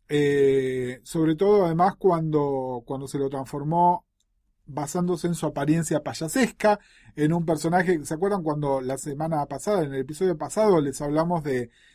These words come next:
de esta cosa medio de mischief que tiene el Riddler? Bueno, de alguna manera el Riddler Mischief vino a tomar el lugar del Joker Mischief,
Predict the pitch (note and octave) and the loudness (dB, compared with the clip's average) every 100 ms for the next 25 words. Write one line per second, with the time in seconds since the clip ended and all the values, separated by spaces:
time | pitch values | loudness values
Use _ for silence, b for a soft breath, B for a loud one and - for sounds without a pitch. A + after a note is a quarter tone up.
0 | b C#3 D3 D#3 D#3 E3 D#3 D#3+ D#3+ C#3+ | b -6 -2 -2 -2 -2 -2 2 4 4
1 | C3 C3+ - B3 F#3 - - D3 D#3+ E3 | 2 -2 2 4 2 -2 -2 0 2 2
2 | E3 C#3+ - C3 C3 G3+ C4 G#3 F#3 F3 | 2 0 -2 -2 0 2 2 4 6 6
3 | F3+ b b b _ _ C#4+ A3+ G3+ A3+ | 4 b b b _ _ 0 4 6 4
4 | D4 D#4 C4 B3 C4 C4+ - _ D#3 D3+ | 4 2 2 2 4 2 -2 _ 2 2
5 | F3+ A3+ A3 G#3 F#3 D#3+ D3 _ _ _ | 4 2 4 6 6 6 0 _ _ _
6 | _ D3 C#3+ D3 C3 E3 - - A#3+ A#3 | _ -10 -10 -10 0 0 2 4 4 4
7 | - D#3 G#3 A3 G#3+ E3 D3+ D#3+ E3 G#3 | -2 0 4 6 6 6 2 2 6 8
8 | G3 F3 F3+ G3+ F#3 D#3 C#3+ F#3+ G3+ G3+ | 8 8 8 10 8 6 6 6 6 4
9 | E3+ D#3+ - A3+ A3+ | 2 -2 0 2 2